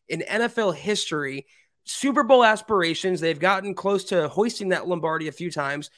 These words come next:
What happened today? They played the Cleveland Browns, and they lost twenty-four to three. Now, I'm sure there's a sect of Bengals fans that wanna jump off the cliff as well, but I think the majority of them realize it's a sucky result.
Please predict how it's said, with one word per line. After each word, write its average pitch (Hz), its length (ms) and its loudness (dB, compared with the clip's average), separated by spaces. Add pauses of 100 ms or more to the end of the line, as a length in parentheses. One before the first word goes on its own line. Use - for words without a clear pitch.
(240)
What 226 160 4
happened 240 300 2
today? 196 340 2 (380)
They 196 120 4
played 226 260 2
the 220 60 -2
Cleveland 233 460 -2
Browns, 175 600 0
and 180 120 -2
they 190 80 2
lost 180 380 -2
twenty-four 190 640 -4
to 160 80 -6
three. - 380 -12 (460)
Now, 170 280 6
I'm 202 160 2
sure 247 300 2
there's 202 220 2
a 185 40 -2
sect 226 380 2
of 185 100 -4
Bengals 190 400 0
fans 143 520 -4 (340)
that 156 260 -2
wanna 175 240 2
jump 180 240 0
off 175 200 0
the 175 80 -4
cliff 185 260 -6
as 143 140 -10
well, 165 240 0
but 147 200 -4
I 151 140 -2
think 226 380 0 (160)
the 156 240 -4
majority 185 500 0
of 185 120 -2
them 170 200 0
realize 151 540 -2 (260)
it's 180 180 -2
a 165 80 0
sucky 220 580 0
result. 165 520 0